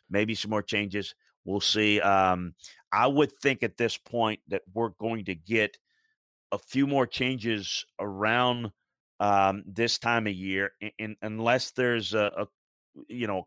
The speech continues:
current coach, and really Matt's the only one right now, um, that I see potentially getting offers. Ryan Day's got some interest with N F L people. I, I think we're gonna start to see it settle a little bit,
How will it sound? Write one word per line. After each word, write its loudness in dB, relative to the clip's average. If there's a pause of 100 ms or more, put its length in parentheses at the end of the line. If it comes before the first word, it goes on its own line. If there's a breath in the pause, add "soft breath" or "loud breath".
current 2
coach, 0 (300 soft breath)
and -4
really 2
Matt's 0
the -4
only -4
one 0
right 0
now, 0 (380 soft breath)
um, 4
that 2
I 2
see 0
potentially -6
getting 0
offers. 2 (320 soft breath)
Ryan 2
Day's 0
got 0
some -8
interest -8
with -10
N -6
F -10
L -2
people. -6 (420 soft breath)
I, 2
I 2
think -2
we're 2
gonna 2
start 0
to -6
see 0
it -4
settle 2
a -6
little -4
bit, -8